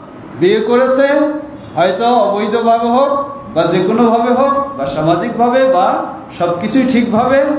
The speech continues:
কিন্তু যুবক নিজেকে কন্ট্রোলে রাখতে পারছে না। হয়তো সে কেউ নেশাগ্রস্ত, স্ত্রীর সাথে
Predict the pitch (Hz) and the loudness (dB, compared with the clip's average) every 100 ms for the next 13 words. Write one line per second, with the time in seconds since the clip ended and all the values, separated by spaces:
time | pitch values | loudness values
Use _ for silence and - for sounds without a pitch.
0 | - - - - 147 147 147 151 160 196 | -6 -12 -16 -14 -8 -2 2 2 4 2
1 | 175 175 165 175 214 269 320 - - - | 2 0 0 0 0 2 0 -2 -8 -14
2 | - - - 165 165 175 185 190 - - | -18 -18 -8 -2 0 2 2 2 2 0
3 | 311 - - - - 123 123 123 113 101 | -2 -6 -10 -14 -8 -4 -4 -4 -6 -4
4 | - 107 110 - - - - - - - | -4 -6 -6 -6 -4 -6 -6 -8 -8 -2
5 | 151 156 156 160 156 202 240 269 262 - | 0 0 0 -4 -2 0 0 0 -4 -8
6 | - - - 160 156 151 151 175 175 180 | -12 -14 -6 0 2 2 2 2 2 0
7 | 180 - 208 208 - - - - - - | -2 -2 -2 0 -2 -6 -8 -12 -12 -12
8 | - 120 - 165 160 165 165 170 165 | -8 -6 0 2 2 0 -2 2 2